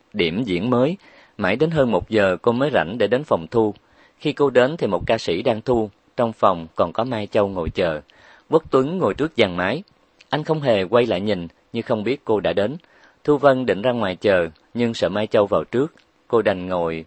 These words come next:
vào một góc, quay mặt chỗ khác. Từ lúc Thu Vân nổi lên, quan hệ giữa cô và Mai Châu trở nên căng thẳng, ngấm ngầm.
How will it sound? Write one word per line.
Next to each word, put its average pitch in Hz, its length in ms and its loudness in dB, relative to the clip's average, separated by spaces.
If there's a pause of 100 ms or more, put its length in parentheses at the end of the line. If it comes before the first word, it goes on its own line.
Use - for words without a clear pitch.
(160)
vào 90 160 2
một 80 260 -2
góc, 131 160 2 (320)
quay 107 180 2
mặt 90 240 -8
chỗ 85 140 0
khác. 123 240 0 (1300)
Từ 120 140 8
lúc 131 200 0
Thu 139 140 0
Vân 120 260 2
nổi 95 200 0
lên, 123 260 4 (260)
quan 120 200 2
hệ 98 140 -4
giữa 90 240 -2
cô 110 240 2
và 101 120 0
Mai 85 180 -4
Châu 101 240 0
trở 82 160 -2
nên 107 220 -4
căng 104 240 -6
thẳng, 85 360 -12
ngấm 127 260 -4
ngầm. 90 240 -4